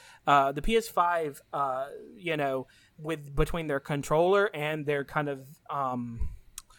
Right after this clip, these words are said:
their, their, the S S D shit, with them being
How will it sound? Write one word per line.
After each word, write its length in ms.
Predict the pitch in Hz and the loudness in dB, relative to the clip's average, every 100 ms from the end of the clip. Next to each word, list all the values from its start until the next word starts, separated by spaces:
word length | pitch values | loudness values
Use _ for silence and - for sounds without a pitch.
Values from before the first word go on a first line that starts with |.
| - - _ | -20 -20 _
their, 600 | 156 165 147 135 131 156 | 2 4 4 2 -2 -4
their, 500 | 151 147 135 127 135 - _ _ _ 165 | 0 0 0 -4 -8 -16 _ _ _ -6
the 160 | 175 | 0
S 160 | 160 160 | 2 2
S 140 | 131 | -2
D 180 | 139 151 | -4 -4
shit, 320 | - 185 185 | 0 0 -2
with 220 | 170 139 | -4 -4
them 340 | 139 143 147 143 | -2 -4 -6 0
being 380 | - 147 139 135 | 2 2 -4 -14